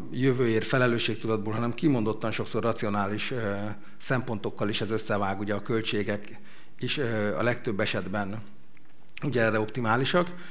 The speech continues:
Illetve azért azt is lássuk, hogy ha éppen nem járna előnnyel,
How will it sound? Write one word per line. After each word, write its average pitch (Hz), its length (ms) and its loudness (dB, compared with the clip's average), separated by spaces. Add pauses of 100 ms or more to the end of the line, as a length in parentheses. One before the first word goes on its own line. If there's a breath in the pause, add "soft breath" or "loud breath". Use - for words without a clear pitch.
(380 loud breath)
Illetve 175 300 6
azért 156 160 8
azt 139 140 6
is 117 100 2
lássuk, 123 300 2
hogy 123 140 2
ha 139 100 4
éppen 170 340 8
nem 135 200 6
járna 117 300 6
előnnyel, 117 640 4